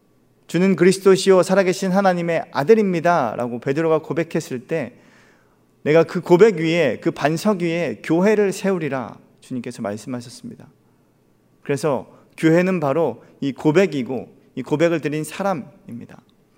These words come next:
하나님은 우리를 교회로, 어, 세우실 것입니다. 아니, 교회가 되게 하십니다. 그래서 하나님이 우리 교회된 우리를 언젠가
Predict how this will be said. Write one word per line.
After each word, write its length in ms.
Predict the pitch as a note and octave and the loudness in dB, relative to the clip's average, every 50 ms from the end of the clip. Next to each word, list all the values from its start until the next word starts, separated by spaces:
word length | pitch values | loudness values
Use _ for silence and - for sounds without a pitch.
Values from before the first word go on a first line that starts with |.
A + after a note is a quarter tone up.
| _ _ _ _ _ _ _ _ _ _ | _ _ _ _ _ _ _ _ _ _
하나님은 400 | - F3 F#3+ F#3+ F#3 F3+ F#3+ F#3+ | -2 2 2 2 4 2 2 2
우리를 680 | D#3+ D3 D3+ D#3+ D#3 F3+ F3+ C#3+ G2+ F2+ - - - - | 2 2 2 2 2 2 0 0 -2 -4 -8 -14 -16 -10
교회로, 580 | - D#3 C#3 D#3+ D#3+ D3+ D#3+ E3 C#3 G#2 F#2 - _ _ _ _ _ _ _ _ _ _ _ _ _ _ _ _ _ _ _ _ _ _ | -6 -2 0 2 2 2 2 -2 -4 -6 -8 -12 _ _ _ _ _ _ _ _ _ _ _ _ _ _ _ _ _ _ _ _ _ _
어, 140 | - - - - - | -18 -18 -16 -16 -16
세우실 520 | - - - F#3+ G3+ G3+ F#3 - - F3+ | -12 -4 0 2 2 2 2 0 -2 -2
것입니다. 560 | D#3+ D3 C3 C3 - D#3 B2+ G#2 - G2 - - _ _ _ _ _ _ - | -2 -2 -4 -4 -4 -8 -10 -10 -10 -12 -16 -18 _ _ _ _ _ _ -6
아니, 240 | - C#3 D#3 D#3 | -4 -2 -2 -2
교회가 640 | - - D#3 D#3 F3 F#3 D#3 E3+ E3+ C#3+ A2+ - - - _ _ _ _ _ _ | -2 2 2 4 4 2 2 0 0 0 -2 -6 -10 -18 _ _ _ _ _ _
되게 280 | - - C#3 C3+ - F#3 | -10 -6 -6 -4 -4 -4
하십니다. 560 | F3+ D#3 E3 D3+ - D#3+ C#3+ A#2 - - - - _ _ _ _ _ _ _ _ _ _ _ _ _ _ _ _ _ _ _ _ _ _ _ _ _ _ _ _ _ _ _ _ _ _ _ _ _ _ _ _ _ _ | -4 -6 -8 -10 -10 -12 -12 -14 -14 -16 -20 -20 _ _ _ _ _ _ _ _ _ _ _ _ _ _ _ _ _ _ _ _ _ _ _ _ _ _ _ _ _ _ _ _ _ _ _ _ _ _ _ _ _ _
그래서 200 | - C3+ - E3 | -4 0 2 4
하나님이 640 | F#3 A3 A3 G#3 G3+ G3 G3+ G3+ F#3 D3 A#2 G2 F#2+ - - - - - | 6 6 6 6 6 4 4 4 2 2 0 -2 -4 -10 -14 -16 -16 -12
우리 280 | - B2 C#3 C#3+ C#3+ B2 | -8 -4 -4 -2 -4 -2
교회된 500 | - D3+ D#3 E3 F3+ F#3 F3 F#3 F#3 D#3+ | 2 4 6 6 6 6 6 4 2 2
우리를 460 | C#3+ C#3 C#3+ C#3 E3 F#3 F3 A2+ - | 2 2 2 2 2 0 -2 -2 -4
언젠가 640 | - G#2+ B2+ A#2 C3+ C3+ C3 A#2+ C3 C3 A2+ G2 G2 | -4 -4 -4 -4 -4 -4 -4 -2 -2 -2 -2 -4 -8